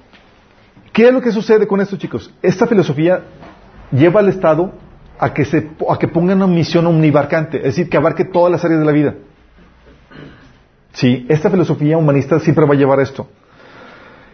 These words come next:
Y, y esta filosofía pone al Estado como la cabeza de la sociedad y las demás institu-, instituciones como sus miembros o sus órganos, así como un cuerpo. Sí, y la Biblia enseña que nada que ver. El Estado es un órgano más,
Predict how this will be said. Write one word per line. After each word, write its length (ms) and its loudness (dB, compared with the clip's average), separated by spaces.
Y, 140 6
y 340 -2
esta 380 -2
filosofía 420 0
pone 160 0
al 120 2
Estado 340 0
como 200 0
la 140 2
cabeza 360 0
de 120 0
la 60 2
sociedad 380 0
y 80 2
las 140 2
demás 360 -2
institu-, 360 -6
instituciones 520 0
como 180 2
sus 160 2
miembros 440 2
o 80 2
sus 200 -2
órganos, 520 0
así 160 2
como 160 2
un 60 2
cuerpo. 340 -2
Sí, 300 0
y 100 2
la 120 4
Biblia 180 2
enseña 320 -4
que 160 -6
nada 340 0
que 100 -2
ver. 300 -2
El 100 2
Estado 380 2
es 140 -6
un 120 0
órgano 360 0
más, 420 -4